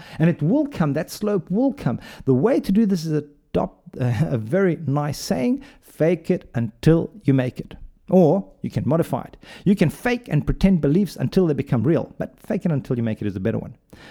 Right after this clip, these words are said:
And I'd like to give you a key to, to making it work in real life. It starts with understanding what the word winning really means. For example, winning for a runner can just be going out,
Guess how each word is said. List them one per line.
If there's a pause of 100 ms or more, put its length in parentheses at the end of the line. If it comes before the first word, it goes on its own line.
(100)
And (220)
I'd
like
to
give
you
a (100)
key
to,
to
making
it
work
in
real
life.
It
starts
with (240)
understanding
what
the
word (600)
winning (460)
really
means.
For
example,
winning
for
a
runner (600)
can
just
be
going
out,